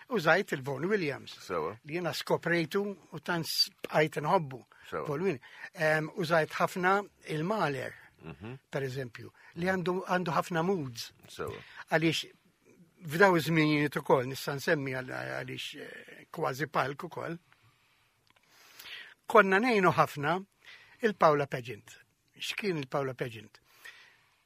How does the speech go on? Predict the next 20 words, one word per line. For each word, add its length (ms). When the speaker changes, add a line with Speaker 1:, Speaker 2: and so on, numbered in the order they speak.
Speaker 1:
Paula 200
Pageant 360
kien, 360
eh, 680
dana 360
assis, 600
għadu 220
ħaj, 260
eh, 380
illi 260
kien 160
jieħu 200
ħsieb, 480
kien 120
jieħu 180
ħsieb 300
l-Abbatini. 600
Speaker 2:
Sewa. 400
Speaker 1:
Minn 180
Abbatini, 720